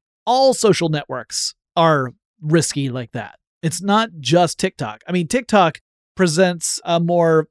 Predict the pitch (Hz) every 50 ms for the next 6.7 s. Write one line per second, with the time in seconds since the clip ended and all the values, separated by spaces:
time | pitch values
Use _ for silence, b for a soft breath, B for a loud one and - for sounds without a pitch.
0 | _ _ - - - 180 185 180 170 165 165 151 143 - 156 165 165 123 147 151
1 | 143 135 117 147 151 160 165 160 139 135 131 131 139 147 147 - _ _ - 131
2 | 131 151 151 139 - - - _ _ _ _ _ _ _ - 156 156 135 143 131
3 | - 135 143 135 - 156 160 - - - 127 120 131 127 131 - _ - 135 151
4 | 160 165 156 151 147 147 143 127 - 156 147 139 - - 135 127 127 123 131 127
5 | 143 165 160 131 127 123 127 B B B B B - 147 165 185 202 202 - -
6 | 220 202 190 220 220 226 220 240 269 302 214 135 113